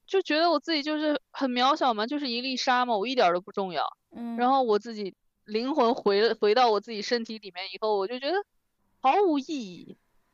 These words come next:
Speaker 2: 对。
Speaker 1: 就觉得自己特别渺小。
Speaker 2: 对，我之前听那个，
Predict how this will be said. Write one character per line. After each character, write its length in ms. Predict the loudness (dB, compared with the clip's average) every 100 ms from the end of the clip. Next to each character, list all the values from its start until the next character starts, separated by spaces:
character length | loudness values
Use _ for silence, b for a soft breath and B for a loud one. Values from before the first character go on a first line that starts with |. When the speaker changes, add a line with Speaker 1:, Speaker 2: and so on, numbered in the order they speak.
| _ _
Speaker 2:
对。 180 | -16 -10
Speaker 1:
就 180 | -4 -2
觉 120 | 2
得 160 | 4 2
自 120 | 0
己 100 | -8
特 140 | 0 0
别 120 | 0
渺 260 | 2 2 2
小。 360 | -2 -4 -8 -12 _ _
Speaker 2:
对， 240 | -4 -4 0
我 180 | 0
之 180 | 0 -4
前 360 | -6 -6 -6 -12 _ _ _ _ _
听 260 | -8 -6 -4
那 160 | -4
个， 440 | -2 0 -2 -4